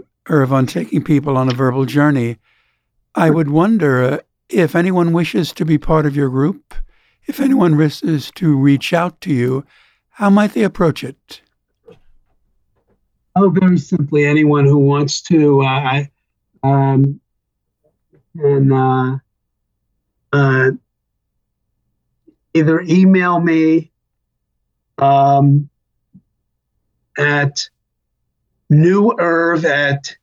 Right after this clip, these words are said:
Speaker 2: yahoo dot com. That's N E W I R V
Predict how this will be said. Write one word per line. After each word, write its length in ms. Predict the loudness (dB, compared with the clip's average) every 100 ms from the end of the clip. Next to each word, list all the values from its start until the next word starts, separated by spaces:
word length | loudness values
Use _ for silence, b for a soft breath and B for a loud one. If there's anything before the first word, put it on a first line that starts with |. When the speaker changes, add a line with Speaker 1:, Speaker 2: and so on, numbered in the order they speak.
| _ _
Speaker 2:
yahoo 360 | -2 2 2
dot 280 | 2 0 -4
com. 360 | -4 -2 0 0
That's 260 | 0 0
N 120 | 0 0
E 100 | 0
W 400 | 0 0 2 0
I 180 | 0
R 180 | 0 0
V 340 | 0 0 -2